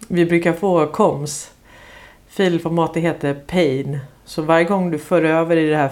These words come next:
filformatet så ska det kännas lite. Och sen har vi ju en väldigt hög militär aktivitet i Sverige. Det här har skymtats i Örebro.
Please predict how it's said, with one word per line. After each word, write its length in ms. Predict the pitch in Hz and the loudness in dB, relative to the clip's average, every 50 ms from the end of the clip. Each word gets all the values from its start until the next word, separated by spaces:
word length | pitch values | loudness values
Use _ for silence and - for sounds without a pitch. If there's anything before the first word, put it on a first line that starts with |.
| - - | -4 -2
filformatet 960 | - 175 156 143 139 135 - - 123 139 143 147 156 151 - 127 123 127 - | 0 0 0 0 -2 -6 -8 -8 -6 -4 -2 -2 -4 -2 -4 -6 -6 -6 -8
så 320 | - - 139 135 131 143 143 - - - - - - - - - - - - - - _ | -6 -2 -2 -2 -2 -2 -6 -10 -18 -20 -20 -20 -20 -20 -20 -20 -20 -20 -20 -20 -20 _
ska 280 | - - - - - | -20 -10 -4 -2 0
det 240 | 214 202 180 180 - - - | 0 0 0 0 -2 -6 -10
kännas 500 | - - - - 202 180 160 160 151 - | -12 -6 -2 -2 0 0 -2 -6 -6 -4
lite. 380 | 165 165 165 165 165 - - - - - - _ _ _ _ _ _ _ _ _ _ _ _ | -4 -4 -4 -4 -6 -10 -10 -10 -12 -18 -20 _ _ _ _ _ _ _ _ _ _ _ _
Och 100 | - 170 | -8 -2
sen 160 | 185 220 233 | 0 0 2
har 200 | 240 233 247 254 | 4 4 4 4
vi 80 | 226 233 | 4 2
ju 60 | 220 | 2
en 180 | 208 190 185 170 | 2 2 0 -2
väldigt 480 | - 220 208 175 156 151 160 165 165 | 0 0 0 0 0 0 -2 -2 -2
hög 420 | - - 185 165 147 143 143 143 147 | -4 -2 0 0 0 0 0 -2 -4
militär 520 | 147 151 147 151 147 147 170 151 131 131 | -4 -2 -2 -4 -4 -2 -2 -2 0 0
aktivitet 720 | 139 143 - - 151 156 151 - - 262 285 254 175 - - | -2 -6 -6 -6 -6 -6 -6 -6 -4 -2 -2 -2 -4 -6 -6
i 200 | - 147 147 143 | -4 -4 -4 -4
Sverige. 600 | 143 - 190 214 262 302 240 170 - - - - - - - - - - - - | -4 -4 -2 0 0 0 0 -4 -4 -6 -8 -8 -10 -16 -20 -18 -20 -20 -12 -2
Det 100 | - 185 | 0 0
här 340 | 185 190 247 285 302 247 196 | 2 4 2 4 4 4 4
har 180 | 180 175 160 | 4 2 2
skymtats 640 | 147 - - 196 165 156 139 - 147 143 147 147 - - | 0 0 -2 -2 -2 -2 -4 -2 -2 -2 -2 -4 -6 -4
i 320 | - 151 147 143 139 139 - | -2 -2 0 0 0 -2 -2
Örebro. 720 | - 151 143 156 151 151 147 196 220 302 311 - - - | 0 0 2 2 0 0 0 -2 -2 -2 -2 -4 -6 -8